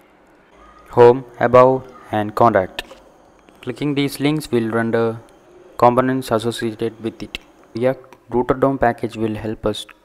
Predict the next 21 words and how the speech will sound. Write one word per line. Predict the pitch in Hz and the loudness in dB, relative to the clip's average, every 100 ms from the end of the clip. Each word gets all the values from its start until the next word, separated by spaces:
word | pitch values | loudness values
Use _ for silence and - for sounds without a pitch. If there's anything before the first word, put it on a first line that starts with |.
| _ - | _ -10
to | 107 | -4
direct | 104 110 123 - - - | 0 0 -2 -10 -16 -14
our | - 107 | -2 0
app | 104 113 - | 2 2 0
to | - 104 | -2 0
a | 95 | 0
route. | 98 - - _ _ _ _ _ _ _ - | -4 -8 -14 _ _ _ _ _ _ _ -2
We | 117 | 0
will | 113 | 0
define | 123 127 131 123 | -2 2 2 4
all | 139 143 | 4 4
the | 143 | 6
routes | 127 120 113 - - | 4 4 2 -2 -6
and | 107 107 | -2 0
associated | 101 113 - 117 110 101 | 0 -2 -4 -4 -6 -2
components | 123 120 123 113 117 - - - | 0 2 0 0 -4 -8 -12 -6
in | 104 | -4
app | 104 110 | -4 0
dot | 117 110 | 2 2
J | 107 98 | 2 0
S | 101 | -2